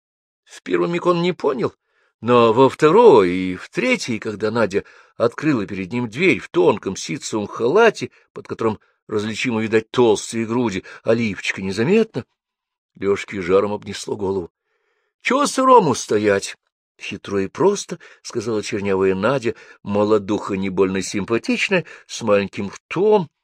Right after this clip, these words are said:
глазами серыми, пустыми, носом вострым.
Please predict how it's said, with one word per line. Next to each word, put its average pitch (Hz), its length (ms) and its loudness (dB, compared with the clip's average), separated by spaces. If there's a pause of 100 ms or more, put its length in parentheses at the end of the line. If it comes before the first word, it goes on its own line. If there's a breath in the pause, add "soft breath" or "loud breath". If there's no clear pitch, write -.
(340)
глазами 170 500 0
серыми, 185 680 -2 (160)
пустыми, - 680 -8 (260 soft breath)
носом 175 360 0
вострым. 143 480 -6